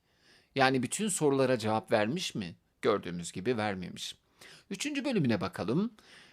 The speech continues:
Ee, şöyle diyor çocuk. "Bana bunu okumadın mı veya bunu öğrenmedin mi diye karşılık vermesinden korkarım." diyordu çocuk.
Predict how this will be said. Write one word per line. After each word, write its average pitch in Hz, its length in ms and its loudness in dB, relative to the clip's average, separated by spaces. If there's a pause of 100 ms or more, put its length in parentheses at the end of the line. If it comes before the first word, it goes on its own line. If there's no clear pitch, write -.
Ee, 117 420 6
şöyle 165 560 4
diyor 107 220 2
çocuk. - 480 -4 (520)
"Bana 196 500 2
bunu 185 240 6
okumadın 175 600 4
mı 98 260 0
veya 151 460 6 (200)
bunu 131 220 4
öğrenmedin 127 680 6
mi 113 140 4
diye 107 220 2
karşılık 123 480 0
vermesinden 127 680 2
korkarım." 98 580 -2
diyordu 92 340 -4
çocuk. - 420 -8